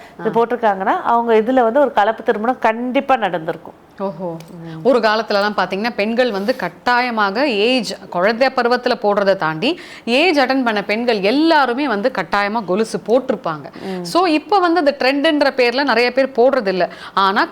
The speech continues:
Speaker 2: கால்கள்ல கொலுசு அணியறதுனால என்னென்ன சிறப்புகள் நடக்கும்?
Speaker 1: நல்ல கொஸ்டின் இது. அதாவது கொலுசு வந்து கணுக்கால் அப்படின்னு சொல்லக்கூடிய நம்ம காலுடைய எலும்பு பகுதியில அந்த கொலுசை போடுறோம்.
Speaker 2: ஆமா.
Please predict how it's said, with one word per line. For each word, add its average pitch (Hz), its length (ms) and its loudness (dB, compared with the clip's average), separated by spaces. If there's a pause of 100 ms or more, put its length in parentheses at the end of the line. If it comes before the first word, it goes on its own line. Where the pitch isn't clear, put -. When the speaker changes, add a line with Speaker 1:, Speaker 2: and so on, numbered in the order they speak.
Speaker 2:
கால்கள்ல 277 560 2
கொலுசு 247 380 -2
அணியறதுனால 202 720 -4
என்னென்ன 254 360 -2
சிறப்புகள் 226 500 -4
நடக்கும்? 143 360 -10 (180)
Speaker 1:
நல்ல 202 340 0
கொஸ்டின் 196 440 -6
இது. 170 200 -6 (400)
அதாவது 220 460 2
கொலுசு 254 500 0
வந்து 247 360 0
கணுக்கால் 262 840 0
அப்படின்னு 220 300 -2
சொல்லக்கூடிய 196 720 -2 (320)
நம்ம 202 240 -4
காலுடைய 233 600 2
எலும்பு 269 500 2
பகுதியில 190 380 -2
அந்த 226 200 2
கொலுசை 180 400 -4 (120)
போடுறோம். 165 400 -12
Speaker 2:
ஆமா. 170 260 -8